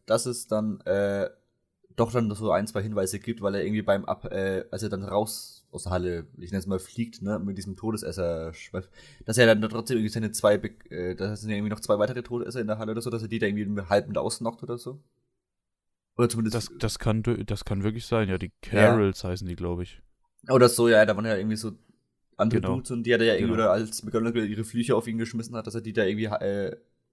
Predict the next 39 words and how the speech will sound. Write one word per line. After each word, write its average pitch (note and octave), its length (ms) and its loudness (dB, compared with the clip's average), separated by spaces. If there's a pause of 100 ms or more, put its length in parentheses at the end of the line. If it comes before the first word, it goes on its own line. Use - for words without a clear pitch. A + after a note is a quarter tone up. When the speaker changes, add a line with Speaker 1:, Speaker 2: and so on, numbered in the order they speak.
(260)
Speaker 1:
quasi A#2 260 0
die A2 80 -2
Flüche A2+ 180 -4
abgelenkt A2 300 -4
hat A#2 100 -8
auf G#2+ 220 -4
die, C#3 260 -2 (220)
dass B2 100 -2
er C#3 80 4
quasi C#3+ 200 2
immer D#3+ 200 2
trotzdem E3 320 0
da D#3 100 -2
irgendwie, D3+ 600 -4 (380)
wenn C#3 160 2
man C3+ 160 2
drauf A#2+ 240 -2
achtet, C3 180 -4
irgendwie B2 160 -4
durchblicken C3 400 -6
lässt, B2 160 0
dass - 80 -8
er B2 80 0
da A#2+ 80 -4
quasi - 540 -8
trotzdem A#2+ 560 -2 (260)
für A#2+ 560 8 (200)
die G#2+ 60 -10
Schule, G2+ 500 2 (460)
äh, - 40 -20
sich, - 440 -10
ähm, F2 300 -8
engagiert, F#2+ 380 -6
aber G2+ 120 0
quasi G#2 220 -4
in F#2+ 220 -8
dem G2+ 160 -2
Moment G2+ 240 -2
halt G2+ 200 -4